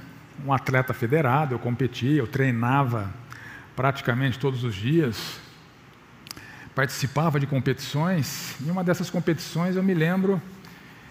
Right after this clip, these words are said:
que era um campeonato regional,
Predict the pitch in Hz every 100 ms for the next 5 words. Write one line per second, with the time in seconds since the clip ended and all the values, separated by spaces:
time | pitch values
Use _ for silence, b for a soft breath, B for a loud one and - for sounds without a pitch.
0 | B B B - 143 151 170 143 135 131
1 | - 127 131 131 131 120 123 160 156 170
2 | 214